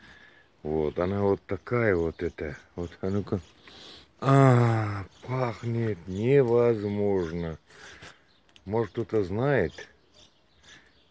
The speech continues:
что за цветок это такой. И что удивительно,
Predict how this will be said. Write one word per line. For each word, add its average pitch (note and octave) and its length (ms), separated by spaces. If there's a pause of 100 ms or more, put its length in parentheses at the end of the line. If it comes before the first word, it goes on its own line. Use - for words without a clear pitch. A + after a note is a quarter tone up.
(140)
что A2 220
за G2 140
цветок G#2+ 500
это D#2 200
такой. C#2+ 540 (1300)
И - 80
что A#2+ 200
удивительно, A2 840